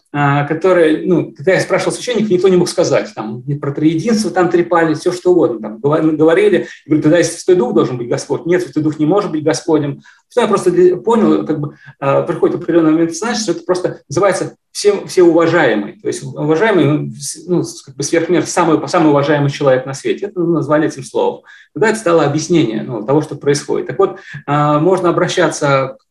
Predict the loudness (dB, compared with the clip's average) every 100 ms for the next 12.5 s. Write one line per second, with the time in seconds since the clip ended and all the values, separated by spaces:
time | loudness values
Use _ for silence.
0 | _ 0 2 4 4 2 -2 -4 -2 -2
1 | -2 -4 -6 -2 0 0 -4 -12 _ _
2 | -12 -4 2 2 2 0 2 2 4 4
3 | 2 4 2 0 2 2 2 0 0 -2
4 | 0 0 0 -4 -6 -2 -4 -4 -14 -20
5 | _ _ -6 -2 0 -2 -2 -2 -2 -4
6 | -6 -8 -6 -4 -2 0 2 0 0 -2
7 | -2 0 0 0 -2 -4 -16 -12 -8 -2
8 | 0 0 -4 -8 -14 -20 -6 0 2 4
9 | 4 4 4 2 4 4 2 -2 -4 0
10 | 2 4 2 -4 -6 -6 -4 -2 0 0
11 | -2 -6 -8 -2 -2 0 -2 -2 -4 0
12 | 0 0 -4 -8